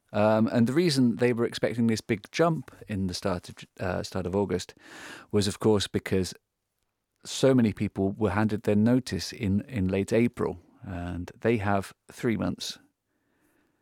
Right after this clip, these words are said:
uh, what's the word? Three months notice. So that's May, June, July, end of July. And it was expected that most of those people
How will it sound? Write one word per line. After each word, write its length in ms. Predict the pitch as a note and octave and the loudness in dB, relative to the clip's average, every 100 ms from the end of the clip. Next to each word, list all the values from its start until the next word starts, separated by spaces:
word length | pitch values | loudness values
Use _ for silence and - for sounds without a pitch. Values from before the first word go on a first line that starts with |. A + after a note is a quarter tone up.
| _ _ _ B2 | _ _ _ -4
uh, 360 | E2+ F2+ F#2 | -2 -2 -2
what's 240 | - G#2 - | -2 -4 -2
the 100 | F2 | -4
word? 160 | E2+ | -4
Three 220 | - B2+ | -4 0
months 200 | B2 G2+ | 2 2
notice. 540 | A2 G#2+ G#2+ F#2 G2 - - | 2 2 0 -4 -8 -10 -12
So 200 | - F#2+ | -8 -4
that's 280 | F#2+ - | -4 -2
May, 360 | G#2 G#2+ A2 A#2 | 0 0 0 -4
June, 320 | - F#2+ F2 - _ | -6 -6 -4 -8 _
July, 340 | G#2+ G2+ F2 - | -4 -2 -2 -2
end 200 | A2 A2 | 0 0
of 80 | |
July. 340 | - F2 D#2 F2 _ _ _ - - - - _ _ _ _ | -4 -6 -6 -6 _ _ _ -20 -20 -20 -20 _ _ _ _
And 180 | G2+ G2 | -2 0
it 100 | F#2+ | 0
was 100 | G2 | -4
expected 500 | - - A#2+ - F2+ | -2 0 0 0 -6
that 100 | - | -2
most 300 | A2+ E3 - | 2 2 0
of 80 | F2 | -2
those 180 | F2 - | -2 -4
people 400 | E2+ D#2+ F2+ | -8 -6 -6